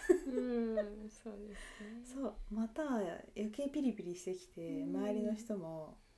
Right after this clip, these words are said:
Speaker 2: わーみたいな、なんか、
Speaker 1: うん。
Speaker 2: 本当にハリネズミちゃんがハリ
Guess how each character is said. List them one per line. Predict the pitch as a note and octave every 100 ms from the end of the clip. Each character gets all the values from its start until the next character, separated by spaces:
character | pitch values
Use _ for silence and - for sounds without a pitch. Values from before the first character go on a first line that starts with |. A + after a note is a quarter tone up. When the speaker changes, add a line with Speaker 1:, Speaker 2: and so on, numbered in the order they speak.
| - -
Speaker 2:
わ | E3 D#3+ D#3
ー |
み | D3+ D3
た | -
い | - D#3+
な、 | D#3 - - - -
な |
ん | F#3
か、 | G#3
Speaker 1:
う |
ん。 | G#3 G#3 G3+ G3 F#3+ F#3 - -
Speaker 2:
本 | G3 F#3+
当 | F#3+
に | F3+ F3+ F3+ F3 F3 -
ハ | F#3+
リ | F#3
ネ | F#3
ズ | F3
ミ | D#3+ D3+
ち | -
ゃ | C#3+
ん | C#3+
が |
ハ | D3+
リ | D#3+